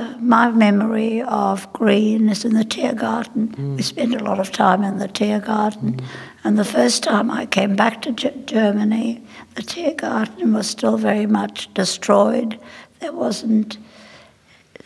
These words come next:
Speaker 1: the parts of the, uh, of the Tiergarten that I remembered didn't really exist anymore.
Speaker 2: Mm.
Speaker 1: The only thing that I remembered was a K-, die Königin Luise.
Speaker 2: Genau.
Speaker 1: Und sie, die, die
Speaker 2: Mm.
Speaker 1: steht noch da.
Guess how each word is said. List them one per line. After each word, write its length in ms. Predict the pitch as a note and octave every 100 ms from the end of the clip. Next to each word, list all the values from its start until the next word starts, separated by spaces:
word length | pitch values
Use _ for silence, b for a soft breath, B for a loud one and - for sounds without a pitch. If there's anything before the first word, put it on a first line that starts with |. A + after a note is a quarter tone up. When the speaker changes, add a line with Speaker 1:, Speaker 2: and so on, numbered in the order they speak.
| B B B B B _ _ _ -
Speaker 1:
the 200 | A#3+ G3+
parts 420 | G#3 G#3+ G#3+ A3 D#4
of 100 | G#3+
the, 200 | A#3 -
uh, 260 | G#3+ - -
of 420 | A3 G#3+ G#3 - -
the 80 | G3
Tiergarten 720 | - G#3 A3 G3+ A3+ G#3 A3
that 120 | G3 G3+
I 140 | F#3+
remembered 640 | F#3+ G3+ G#3 G#3 G#3+ G#3+ - -
didn't 460 | - B3 - G#3
really 320 | G3+ G3+ G3+
exist 460 | F#3 - - - -
anymore. 560 | G#3+ G3 F#3+ F#3+ G#3+ G#3 -
Speaker 2:
Mm. 280 | C#3+ B2+ C3+
Speaker 1:
The 140 | A3 A#3+
only 260 | G#3 B3
thing 260 | A3 A3 G#3
that 160 | G3+ G#3
I 120 | G3+
remembered 680 | G#3 G3+ G#3 A3 A3 A3 - B B B -
was 140 | F#3+
a 60 | A3
K-, 180 | - - - - b b -
die 80 | G3+
Königin 800 | - G#3+ G#3 G#3+ G#3+ A3+ A3 G#3
Luise. 680 | G3+ G3 G3 G3 E3+ G#3+ C4 - -
Speaker 2:
Genau. 260 | C3 A2 G#2
Speaker 1:
Und 300 | - - G3+
sie, 200 | - -
die, 140 | - -
die 240 | - -
Speaker 2:
Mm. 20 | -
Speaker 1:
steht 360 | - F#4 F#4+
noch 200 | E4+ -
da. 340 | - G3 G3